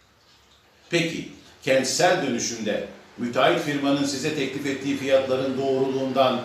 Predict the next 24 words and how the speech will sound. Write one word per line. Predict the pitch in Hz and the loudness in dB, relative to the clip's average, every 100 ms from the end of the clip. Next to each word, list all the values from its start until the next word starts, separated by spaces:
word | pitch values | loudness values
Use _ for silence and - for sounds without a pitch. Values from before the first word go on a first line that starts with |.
| 135 | -4
emin | 127 175 | -2 0
misiniz? | 175 - - - - - - - - - - - - - - - - - - - - | 0 -2 -8 -8 -10 -10 -14 -18 -18 -18 -18 -18 -18 -18 -18 -18 -18 -18 -18 -12 -2
Kentsel | 143 139 - 208 151 | 0 2 4 6 6
dönüşümde | 135 120 - 107 98 151 151 151 - 127 | 4 0 -2 -4 -2 0 0 0 -4 -4
inşaat | 131 - 143 147 - | -2 2 2 2 0
yapım | - - 180 - - | -2 4 6 6 0
sürelerinin | - 104 101 104 98 131 147 - - - | -2 -4 -2 -2 -2 -2 -2 -4 -10 -6
neden | 135 143 180 151 | -2 4 4 4
uzadığını | 127 127 120 120 120 | 0 -2 -2 -2 -2
biliyor | 127 165 - - | 0 2 2 0
musunuz? | - - - - - - - - - - - - - - - | -8 -12 -10 -10 -12 -18 -20 -20 -20 -20 -20 -20 -20 -20 -12
Siz | - 202 - - - | -2 2 2 -2 -8
sevgili | - 123 117 123 113 | -4 -2 0 -2 -2
kat | 127 - 95 | -2 -4 -6
maliklerimiz, | 90 90 92 87 85 - - - 131 | -10 -10 -12 -10 -10 -12 -14 -12 0
yurt | 208 208 | 0 2
dışında | 170 - 165 160 | 0 0 0 0
mı | 123 | 0
yaşıyorsunuz? | - - 90 - - - - - - - - - - - - | -2 -4 -8 -10 -10 -10 -12 -16 -20 -20 -20 -20 -20 -20 0
Türkiye'deki | 175 - 127 117 120 170 - | 2 2 0 -2 -2 -6 -6
konutunuz | 117 120 139 160 143 | -4 -4 -2 -2 2
veya | 135 127 120 | 4 4 2
konutlarınız | 113 113 107 104 101 98 - | -4 -4 -2 -2 -2 -4 -6
için | - | -10